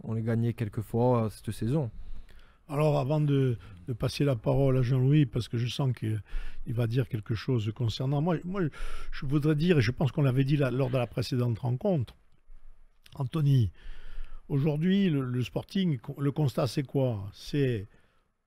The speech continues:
Speaker 2: on répète des erreurs, coup de pied arrêté. Désolé d'en parler et, et de revenir peut-être sur le dernier, qui est un peu à l'image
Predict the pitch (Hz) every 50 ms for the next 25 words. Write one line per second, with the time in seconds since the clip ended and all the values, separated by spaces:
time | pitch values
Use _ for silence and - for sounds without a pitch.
0 | _ _ _ - 139 135 131 120 127 143 135 - 180 165 - - 127 123 139 127
1 | 123 139 123 127 143 175 196 180 - - _ _ _ _ _ _ _ - _ _
2 | _ - - - - - - - - - - - - 131 117 104 107 101 - 147
3 | 156 190 - - - - - - - _ _ _ _ _ _ _ _ - - -
4 | - - - - - - - - 123 123 113 131 139 139 143 131 135 127 113 -
5 | 113 113 135 143 151 151 151 147 139 131 123 117 113 113 107 - - - - -
6 | 120 110 127 117 127 123 123 135 135 143 - - 135 - - 151 131 - - -
7 | 131 131 127 123 131 135 135 143 156 156 139 107 120 104 - 123 117 104 127 127
8 | 120 120 123 123 131 131 131 127 120 98 98